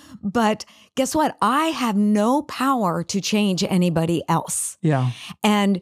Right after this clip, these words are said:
Speaker 1: it's really liberating to give your best, but not try to control someone into changing or becoming better. It's something they have to desire themselves.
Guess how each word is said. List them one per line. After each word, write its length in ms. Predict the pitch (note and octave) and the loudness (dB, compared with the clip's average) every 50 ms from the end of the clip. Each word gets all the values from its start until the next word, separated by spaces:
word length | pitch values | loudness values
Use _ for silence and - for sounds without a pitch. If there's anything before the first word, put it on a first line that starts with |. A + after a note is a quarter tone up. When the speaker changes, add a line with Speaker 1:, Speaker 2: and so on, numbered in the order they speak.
| - - | -6 -8
Speaker 1:
it's 220 | - G#3 G#3 - - | -2 -2 -2 0 0
really 400 | A3 B3+ D4 D#4 D4+ C#4+ B3 A3+ | 2 2 2 2 4 2 2 2
liberating 960 | G#3+ G3 G#3+ G#3+ A#3+ C4 A#3 C4 A3+ G#3+ F#3 F3+ F3+ F3 F3+ F3 E3+ F3 F3 - - - - | 2 2 2 2 2 2 2 2 2 2 2 2 2 2 2 0 0 0 -2 -4 -8 -16 -8
to 160 | - - G3+ D#3+ C#3+ - | -2 -2 -2 -2 -2 0
give 320 | - A#3+ D4 E4+ C#4+ B3+ | 0 2 2 2 2 2
your 440 | C#4+ B3+ A#3 A3 G#3+ G3 F3+ D#3+ - _ _ - | 2 2 2 2 2 0 0 -2 -4 _ _ -4
best, 680 | E3 E3 F3 G#3+ C#4 C4+ - - - - - - - _ _ _ _ _ _ _ _ _ _ _ _ - | -2 0 2 0 0 0 -4 -6 -8 -8 -10 -12 -18 _ _ _ _ _ _ _ _ _ _ _ _ -2
but 160 | - G#3 F#3 - | 0 0 0 2
not 400 | G#3 G#3 G3 A3+ C4 D4 C#4 - | 2 2 2 2 0 0 -2 -6
try 320 | - - B3 A3+ A3+ G#3 | -8 -4 -2 -2 0 0
to 100 | G3 G3+ | 0 -2
control 840 | - - F#3 F#3 E3+ - - - - - B3 B3+ D4 F4 F#4 E4 D4+ | -2 -2 -4 -4 -4 -6 -14 -16 -4 0 2 2 4 2 2 0 -2
someone 1000 | B3+ - - - - - D#4 C#4+ D4+ D#4 D4+ B3+ F3+ F3 E3+ E3 E3+ F3 F3+ F3 - - - - - - | -4 -6 -8 -6 -4 -2 0 2 4 4 4 4 4 2 2 2 0 0 -2 -2 -4 -12 -20 -20 -8 0
into 500 | B3 A#3+ B3 C4 C4+ - - A#3+ G3+ F#3 | 2 2 4 4 2 2 0 0 0 0
changing 760 | - - - A#3+ A#3 B3 C4 C4+ A#3 E3 G3 F3 F3 F3 D#3+ - - F3+ _ | -2 -2 0 0 2 2 2 2 2 2 0 0 0 0 -2 -6 -10 -16 _
or 140 | - F#3+ F#3+ | -2 -2 0
becoming 540 | D#3 G#3+ F#3+ - - G#3+ F#3+ F#3+ F3 F3 F3 | 2 0 -2 0 0 0 0 0 0 0 0
better. 340 | E3+ F#3 F#3+ F#3 E3 D3+ - - | 0 0 0 2 0 -2 0 -2
It's 140 | F#3 F3 - | -2 -2 0
something 440 | - C4+ C#4+ C#4 C4+ A#3 G3+ F#3+ E3 | 0 0 0 0 0 0 0 0 0
they 200 | F#3 F3+ G#3+ A#3+ | 0 0 0 0
have 200 | A#3 G3 F#3+ - | 0 0 -2 0
to 100 | - F#3 | -2 -2
desire 520 | E3+ F3+ F3 E3 F3 F3+ F3 F3+ F3+ F3+ | 0 0 0 0 0 0 2 2 2 2
themselves. 840 | E3+ D#3+ D#3+ D#3 D#3 - - - B3 C#4 G4+ G4+ - - - - | 0 0 -2 -4 -4 -6 -2 -2 0 0 2 0 0 -2 -2 -8